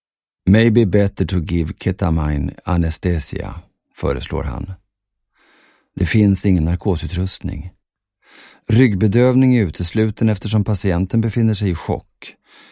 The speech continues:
Lokalbedövning är inte heller att tänka på. Det blir ketamin.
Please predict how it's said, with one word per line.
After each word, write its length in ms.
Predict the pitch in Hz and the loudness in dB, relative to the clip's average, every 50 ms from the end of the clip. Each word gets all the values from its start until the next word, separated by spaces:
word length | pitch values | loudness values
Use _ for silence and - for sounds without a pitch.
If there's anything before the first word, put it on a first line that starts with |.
| _ _ _ _ _ _ _ _ | _ _ _ _ _ _ _ _
Lokalbedövning 880 | - 101 107 104 - 131 117 107 92 101 104 113 123 131 123 131 131 127 | 2 2 2 4 4 4 4 4 4 2 2 2 2 4 4 4 4 4
är 40 | 113 | 2
inte 180 | 101 98 - | 2 0 0
heller 320 | 95 98 101 107 120 127 143 | 0 2 2 0 0 0 -2
att 100 | 135 113 | -2 -2
tänka 340 | - 98 76 71 - 82 73 | -2 -2 -2 -2 -4 -8 -10
på. 340 | - - 76 76 78 87 87 _ _ _ _ - _ _ _ _ _ _ _ _ | -8 -8 -8 -6 -6 -8 -8 _ _ _ _ -20 _ _ _ _ _ _ _ _
Det 120 | - 135 | 2 2
blir 260 | 131 107 101 98 101 107 | 4 6 4 4 4 2
ketamin. 680 | - 117 104 - 107 98 92 82 71 67 58 67 90 | 0 -2 -2 0 2 2 2 2 0 -2 -4 -4 -4